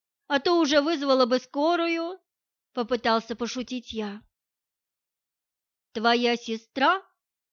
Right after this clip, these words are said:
очень нервно реагирует на любые изменения в моём состоянии», поддался отец. «Она тебя любит и считает, что если о тебе постоянно заботиться, то о маме ты не вспомнишь».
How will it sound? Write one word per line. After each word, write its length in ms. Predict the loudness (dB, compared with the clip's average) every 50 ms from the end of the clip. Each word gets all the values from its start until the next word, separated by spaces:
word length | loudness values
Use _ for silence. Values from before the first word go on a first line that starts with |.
| _ _ _ _ _ _ _
очень 540 | 0 2 2 2 2 2 0 2 2 4 4
нервно 400 | 4 2 2 2 2 2 2 2
реагирует 720 | 4 4 4 4 4 2 0 -2 -2 -2 -2 -4 -4 -2
на 80 | -2
любые 480 | 0 0 0 -2 -2 -2 0 0 0 -2
изменения 600 | -2 -2 -2 0 0 0 0 0 2 2 2 2
в 40 | 2
моём 320 | 2 2 2 2 2 0
состоянии», 1000 | 0 -2 -6 -4 -2 -2 0 0 0 -2 -2 -2 -4 -4 -4 -4 -6 -8 -10 -12 _ _ _ _ _ _ _ _ _ _ _ _ _ -2
поддался 640 | 0 0 0 0 -2 -2 -2 -2 -4 -8 -8 -6 -6
отец. 560 | -6 -8 -10 -10 -10 -10 -12 _ _ _ _ _ _ _ _ _ _ _ _ _ _ _ _ _ _ _ _ _ _ _ _ -2
«Она 260 | 2 4 4 4 4
тебя 380 | 2 0 0 4 6 6 6
любит 600 | 6 4 2 -2 -2 -4 -4 -8 -8 _ -16 _ _ _ _ _ _ _ _ _ _ _ _ -4
и 140 | -2 -2
считает, 500 | 0 0 -2 -2 2 2 4 4 4 2
что 140 | 0 0 0
если 320 | 2 2 2 2 2 2 2
о 140 | 2 2
тебе 260 | 2 0 0 0 0 0
постоянно 680 | 0 -2 -2 0 2 2 4 4 2 2 2 0 0 2
заботиться, 840 | 2 2 2 2 0 -2 -2 -2 -4 -6 -6 _ -8 -6 -6 -4
то 280 | -4 0 2 4 4 6
о 80 | 4
маме 400 | 4 4 2 2 2 2 2 0
ты 160 | -2 -2 0
не 140 | 2 2 0
вспомнишь». 840 | 0 -4 -10 -10 -6 -4 -4 -4 -4 -6 -6 -6 -8 -10 -12 -12 _